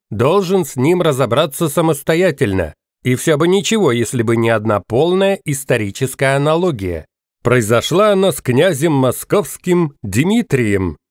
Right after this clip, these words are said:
когда он не сдержал обещание, данное ордынскому руководству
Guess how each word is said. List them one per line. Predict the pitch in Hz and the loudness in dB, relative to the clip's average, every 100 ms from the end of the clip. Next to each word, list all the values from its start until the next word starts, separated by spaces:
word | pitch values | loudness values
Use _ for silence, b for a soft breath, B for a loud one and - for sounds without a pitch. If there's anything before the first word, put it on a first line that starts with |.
| - | -2
когда | 139 120 117 113 | 0 2 2 2
он | 185 190 | 2 2
не | 156 | 2
сдержал | 123 113 147 117 139 120 | 0 0 0 0 0 2
обещание, | 107 113 - 135 131 165 180 | 0 -4 -2 0 0 0 -2
данное | 110 160 160 160 165 156 | 0 0 2 2 0 0
ордынскому | 165 170 147 139 107 - 110 104 | -2 -2 -2 0 -2 -2 -2 0
руководству | 101 104 95 139 - - 170 185 | 0 0 0 -2 -4 -4 0 0